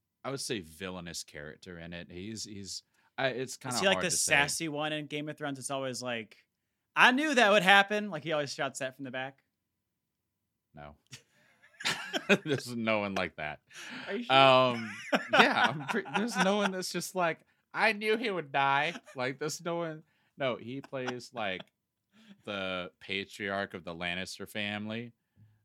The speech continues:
Speaker 1: Um, and to be fair, he's probably, like, a, he's a really good, like, kingdom manager, but he has to, like, he's sinister.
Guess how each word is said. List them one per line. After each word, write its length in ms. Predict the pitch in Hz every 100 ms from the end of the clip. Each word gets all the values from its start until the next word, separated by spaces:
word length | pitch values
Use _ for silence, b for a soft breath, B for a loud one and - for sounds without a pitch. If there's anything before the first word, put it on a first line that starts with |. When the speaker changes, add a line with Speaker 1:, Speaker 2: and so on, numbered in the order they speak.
| _ -
Speaker 1:
Um, 560 | 92 92 90 90 87 -
and 460 | 95 92 90 90 92
to 100 | 104
be 120 | 98
fair, 280 | 95 - 107
he's 220 | 101 113 - _ _ _
probably, 280 | 127 117 110
like, 180 | 101 98
a, 40 | 90 -
he's 220 | 120 110
a 40 | 107
really 320 | 101 110 101
good, 160 | 101 90
like, 180 | 87 78 _ _
kingdom 240 | 95 90
manager, 300 | 92 90 87 90
but 140 | 87
he 140 | 82
has 220 | 80 90 82
to, 80 | 85
like, 240 | 80 76 _ _ _ _ _ _ _ _
he's 480 | - 113 95 - - _ _ _ _ _ _ _ _ _ _ _ _ -
sinister. 760 | - - 101 73 67 - -